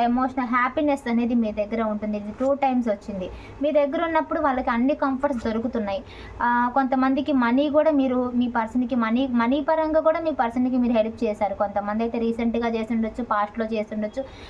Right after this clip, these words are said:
మీ పర్సన్‌కి మీరు ఎందుకు కావాలి అంటే మెయిన్ రీజన్స్ ఫిజికల్, ఆ, మీ దగ్గర ఉంటే వాళ్ళకి ఒక హ్యాపీనెస్, ఒక కంఫర్టబుల్, అంటే వాళ్ళకి ఏం కావాలో అవి మీరు ఇవ్వడము, ఆ, మనీ కూడా ఇవ్వడము, ఆ, వాళ్ళని బాగా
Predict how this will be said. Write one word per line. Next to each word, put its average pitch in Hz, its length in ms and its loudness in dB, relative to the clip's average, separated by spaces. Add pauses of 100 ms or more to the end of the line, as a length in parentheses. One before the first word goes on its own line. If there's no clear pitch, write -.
(140)
మీ 294 80 2
పర్సన్‌కి 349 840 -2 (280)
మీరు 294 180 2
ఎందుకు 277 320 2
కావాలి 277 600 2
అంటే 226 300 -2
మెయిన్ 247 340 2
రీజన్స్ 240 440 -2 (340)
ఫిజికల్, 269 420 0 (1000)
ఆ, 233 400 2
మీ 294 240 4
దగ్గర 277 320 4
ఉంటే 285 260 4
వాళ్ళకి 247 240 2
ఒక 240 120 -4
హ్యాపీనెస్, 240 540 0 (580)
ఒక 247 120 2
కంఫర్టబుల్, 262 680 2 (520)
అంటే 269 180 2
వాళ్ళకి 262 300 2
ఏం 277 180 4
కావాలో 269 420 4
అవి 247 140 0
మీరు 233 220 4
ఇవ్వడము, 269 600 2 (380)
ఆ, 226 120 2
మనీ 247 360 4
కూడా 285 220 2
ఇవ్వడము, 269 580 2 (220)
ఆ, 233 160 2 (480)
వాళ్ళని 262 280 2
బాగా 233 360 2